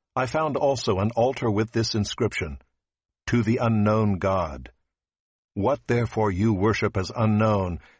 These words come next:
this I proclaim to you, the God who made the world and everything in it, being Lord of heaven and earth, does not live in temples made by man, nor is he served by human hands as though he needed anything,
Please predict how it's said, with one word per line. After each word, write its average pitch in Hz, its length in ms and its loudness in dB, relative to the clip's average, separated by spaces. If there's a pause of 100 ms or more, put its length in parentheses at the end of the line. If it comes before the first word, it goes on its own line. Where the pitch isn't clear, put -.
this 123 420 -2
I 120 220 -2
proclaim 127 680 -2
to 107 120 -4
you, 73 300 -8 (520)
the 117 100 0
God 113 360 0
who 117 140 0
made 117 360 2
the 113 100 2
world 104 500 2
and 104 160 0 (100)
everything 120 440 0
in 104 120 2
it, 90 140 -6 (360)
being 113 300 2
Lord 120 280 2
of 92 100 -4
heaven 104 420 -2
and 95 160 -2
earth, 113 380 0 (260)
does 117 160 0
not 139 180 0
live 120 200 2
in 101 100 0
temples 107 480 -4
made 110 240 2
by 107 180 -2
man, 107 400 0 (280)
nor 127 240 4
is 135 120 0
he 135 100 0
served 110 520 0
by 98 160 0
human 101 320 0
hands 82 520 -4
as 85 180 -6
though 95 160 0
he 92 160 -2
needed 95 400 0
anything, 98 520 -4